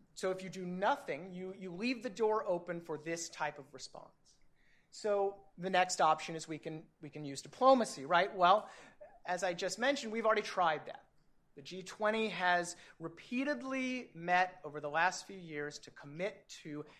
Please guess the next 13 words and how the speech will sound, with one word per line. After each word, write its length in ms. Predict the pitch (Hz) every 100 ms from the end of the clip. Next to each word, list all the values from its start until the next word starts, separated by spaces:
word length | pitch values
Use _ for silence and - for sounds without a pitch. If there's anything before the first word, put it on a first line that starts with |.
| - -
uh, 220 | 143 135 127 - _ _ _
slowing 840 | - - - 202 214 226 233 233 233 175
the 80 | 165
rise 500 | 160 160 160 160 156 -
or 240 | 170 185
cutting 500 | 185 - 202 226 208
back, 360 | 151 139 139 - - _ _ _ _ _ _ - 143
uh, 180 | 143 135 - - _ _
protectionism 800 | - 175 196 - - 175 160 170 -
and 300 | 170 170 175 - - _
targeted 460 | - 185 180 175 170
subsidization. 800 | 170 151 151 143 131 123 - 120 117 - - -
And 220 | 143 147